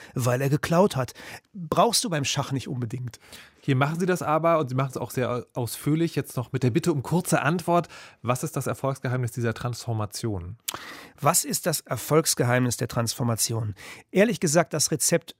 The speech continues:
Speaker 1: wüsste ich gerne. Ich glaube, es hat mit viel Liebe zur Sache zu tun. Die beschäftigen seit Jahren, sich seit Jahren damit, machen seit Jahren auch schon Musikvideos, haben Künstler dazu verpflichtet, Songs für sie, für diese Serie exklusiv zu machen. Und es ist, ähm, wirklich gerechtfertigt, dass es eine zweite Staffel gibt.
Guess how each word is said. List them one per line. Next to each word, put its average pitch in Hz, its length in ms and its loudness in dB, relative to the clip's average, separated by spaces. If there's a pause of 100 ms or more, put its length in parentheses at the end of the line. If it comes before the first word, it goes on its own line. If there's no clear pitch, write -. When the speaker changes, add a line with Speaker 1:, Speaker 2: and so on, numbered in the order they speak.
(100)
Speaker 1:
wüsste 165 380 2
ich 214 160 -4
gerne. 180 240 4
Ich 156 100 -4
glaube, 165 180 2
es 165 120 0
hat 156 80 -2
mit 147 140 0
viel 196 340 0
Liebe 160 240 -2
zur - 180 -2
Sache 131 260 -4
zu - 140 -4
tun. 156 240 -2
Die 139 80 0
beschäftigen 139 460 -2
seit 123 200 0
Jahren, 156 400 0
sich 131 200 0
seit 127 160 0
Jahren 147 260 2
damit, 143 300 2
machen 143 200 2
seit 120 200 0
Jahren 127 240 2
auch 123 80 -2
schon - 160 0
Musikvideos, 143 1000 2 (280)
haben 143 240 2
Künstler 160 480 4
dazu 143 260 0
verpflichtet, 143 560 0
Songs 165 340 4
für - 140 -2
sie, 143 160 2
für 147 140 -2
diese 135 180 0
Serie 143 320 2
exklusiv 139 580 -2
zu - 140 0
machen. 156 300 2 (380)
Und 135 260 4
es - 160 0
ist, - 340 2
ähm, 127 480 0
wirklich 156 640 0
gerechtfertigt, 139 680 0
dass 123 100 0
es 120 120 -4
eine 127 80 0
zweite 120 320 -4
Staffel 113 280 -8
gibt. 120 260 -12